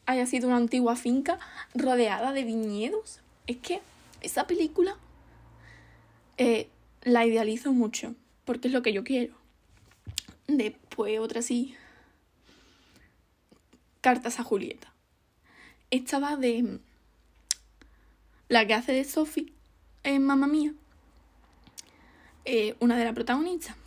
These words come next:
Y va a Verona, a la casa de Romeo y Julieta.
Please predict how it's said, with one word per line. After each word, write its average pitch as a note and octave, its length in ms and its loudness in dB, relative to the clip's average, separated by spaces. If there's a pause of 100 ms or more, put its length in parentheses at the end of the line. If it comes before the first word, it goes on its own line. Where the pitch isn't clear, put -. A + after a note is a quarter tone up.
(720)
Y B3+ 300 4
va B3+ 440 4
a A3+ 500 2 (280)
Verona, B3+ 540 4 (640)
a A3+ 80 4
la G#3+ 100 0
casa G#3 220 -2
de G#3 80 0
Romeo G3+ 220 -2
y A3+ 40 -2
Julieta. B3+ 440 -2